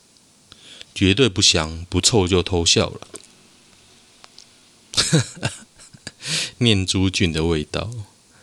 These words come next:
只有很臭跟淡淡的臭两种。这个人看起来就超假的啊，为什么你会相信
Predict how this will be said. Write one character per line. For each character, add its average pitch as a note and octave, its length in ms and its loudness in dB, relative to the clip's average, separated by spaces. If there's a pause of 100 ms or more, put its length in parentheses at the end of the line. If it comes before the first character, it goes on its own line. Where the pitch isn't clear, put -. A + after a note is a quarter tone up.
(440)
只 - 140 0
有 A#2 140 4
很 F2+ 220 0
臭 F#2 280 2
跟 F#2 180 2
淡 F#2 240 0
淡 F2 140 0
的 E2 100 0
臭 E2+ 320 2
两 D#2 260 0
种。 - 200 -2 (1500)
这 F#3 140 2
个 E3 80 4
人 C#3+ 100 2
看 D#3+ 180 4
起 G#2+ 60 4
来 A2 80 6
就 C3+ 100 2
超 C3+ 300 2
假 E2+ 300 2
的 F2 120 -2
啊， F2 160 4
为 C3+ 140 4
什 A#2 100 2
么 F2+ 80 2
你 E2+ 120 -2
会 F#2+ 260 2
相 F2+ 320 2
信 E2 300 0